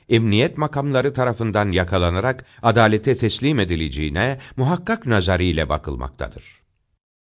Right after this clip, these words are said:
Çayhanede tıs yok. Yalnız tavanda asılı lüküs lambasının bir teviye fısıltısı duyuluyor.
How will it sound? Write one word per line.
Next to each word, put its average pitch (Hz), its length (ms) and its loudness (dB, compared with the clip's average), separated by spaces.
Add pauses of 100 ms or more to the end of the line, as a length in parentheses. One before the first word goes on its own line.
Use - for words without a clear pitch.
(420)
Çayhanede 64 640 -2
tıs - 280 -6
yok. - 400 -8 (720)
Yalnız 101 420 2
tavanda 113 460 2
asılı 104 380 0
lüküs 87 400 -2
lambasının 82 720 0 (200)
bir 120 100 -6
teviye 76 360 0
fısıltısı 67 720 -6
duyuluyor. 60 640 -4